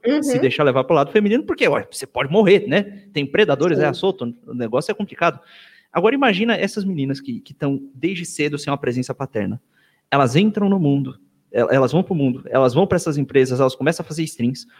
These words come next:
Speaker 2: Os homens que dão atenção pra ela não a deixam se sentir segura. Na verdade, parecem tá sempre querendo arrancar algum negócio dela,
Speaker 1: Uhum.
Speaker 2: né? Tão sempre apredando. Quando dão alguma coisa pra ela, é pra arrancar alguma coisa em troca. E quando elas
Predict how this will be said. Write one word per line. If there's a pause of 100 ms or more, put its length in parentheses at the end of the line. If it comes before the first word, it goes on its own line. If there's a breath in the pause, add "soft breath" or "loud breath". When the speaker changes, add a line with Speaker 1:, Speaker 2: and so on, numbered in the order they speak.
(220 soft breath)
Speaker 2:
Os
homens
que
dão
atenção
pra
ela
não
a
deixam
se
sentir
segura.
Na
verdade,
parecem
tá
sempre
querendo
arrancar
algum
negócio
dela, (640)
Speaker 1:
Uhum.
Speaker 2:
né? (240 loud breath)
Tão
sempre
apredando.
Quando
dão
alguma
coisa
pra
ela, (140)
é
pra
arrancar
alguma
coisa
em
troca. (580)
E
quando
elas